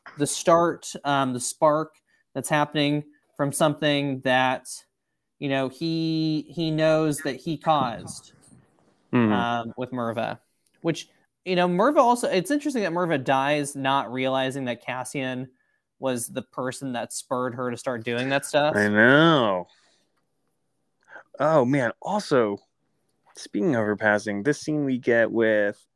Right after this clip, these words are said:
Speaker 2: what's Cassian's friend's name?
Speaker 1: Uh, Brazo.
Speaker 2: Yeah, him relaying, um, Merva's message to Cassian.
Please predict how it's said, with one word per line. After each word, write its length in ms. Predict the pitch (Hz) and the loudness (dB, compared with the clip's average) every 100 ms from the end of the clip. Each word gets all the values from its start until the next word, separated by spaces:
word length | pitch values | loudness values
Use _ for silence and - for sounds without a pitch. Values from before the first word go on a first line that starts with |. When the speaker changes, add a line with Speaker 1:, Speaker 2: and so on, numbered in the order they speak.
| _ | _
Speaker 2:
what's 260 | - 123 - | -10 -10 -6
Cassian's 420 | 127 127 127 120 | -6 -6 -6 -8
friend's 320 | 127 117 123 | -6 -6 -6
name? 340 | 123 123 226 - _ _ _ _ _ _ _ _ _ _ _ | -8 -8 -12 -16 _ _ _ _ _ _ _ _ _ _ _
Speaker 1:
Uh, 180 | 156 139 | 2 2
Brazo. 580 | 143 139 135 131 117 117 _ _ - | 4 4 4 0 -6 -8 _ _ -4
Speaker 2:
Yeah, 340 | 131 107 92 | 2 4 2
him 300 | 101 123 123 | -2 -2 -2
relaying, 840 | 110 117 110 107 104 110 113 120 117 _ - _ _ _ | -2 -2 2 2 2 -2 -4 -8 -12 _ -20 _ _ _
um, 720 | 110 101 98 92 92 90 90 - _ _ _ - | -6 -4 -4 -4 -6 -8 -10 -14 _ _ _ -2
Merva's 320 | 110 107 98 | 0 0 0
message 420 | 101 101 107 - | 0 0 0 -4
to 80 | - | -6
Cassian. 580 | - 101 101 113 104 | 0 0 0 -4 -6